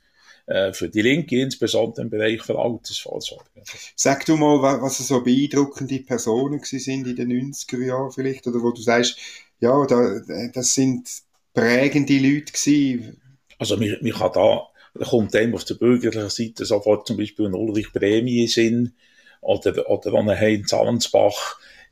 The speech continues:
Speaker 1: Ich würde auch einen, äh, Peter Bodemann da dazu zählen, früher noch, äh, Hubacher, Helmut Hubacher,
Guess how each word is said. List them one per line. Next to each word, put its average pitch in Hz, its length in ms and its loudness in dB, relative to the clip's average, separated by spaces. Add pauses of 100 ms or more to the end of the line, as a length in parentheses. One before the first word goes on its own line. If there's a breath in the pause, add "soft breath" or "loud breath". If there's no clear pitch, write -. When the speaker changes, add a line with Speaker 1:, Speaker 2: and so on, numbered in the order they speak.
(120)
Speaker 1:
Ich 113 180 4
würde 113 280 6
auch 107 100 6
einen, 98 280 6
äh, - 380 -2
Peter - 380 0
Bodemann 117 560 2
da 113 160 2
dazu 117 380 0
zählen, 110 640 2
früher 107 380 2
noch, 101 420 2
äh, - 920 -6
Hubacher, 117 600 2
Helmut 107 420 -4
Hubacher, - 580 0